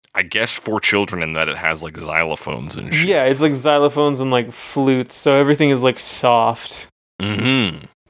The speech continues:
Speaker 2: And she sings softly. It's, it basi-, like, it's an acoustic version, essentially.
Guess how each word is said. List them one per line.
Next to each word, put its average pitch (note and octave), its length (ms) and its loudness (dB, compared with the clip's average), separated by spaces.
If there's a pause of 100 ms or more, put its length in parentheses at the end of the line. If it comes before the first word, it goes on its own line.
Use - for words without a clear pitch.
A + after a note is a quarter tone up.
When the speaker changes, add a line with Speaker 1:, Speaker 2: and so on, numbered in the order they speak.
(140)
Speaker 2:
And A#2+ 280 0
she C3 180 0
sings A#2 480 0
softly. A2+ 840 2 (200)
It's, C#3 260 0 (160)
it C#3 140 0
basi-, G#3 240 2
like, E3 160 2
it's F3 100 -4
an E3+ 60 4
acoustic G#3 460 0
version, B2+ 380 2
essentially. A2+ 760 0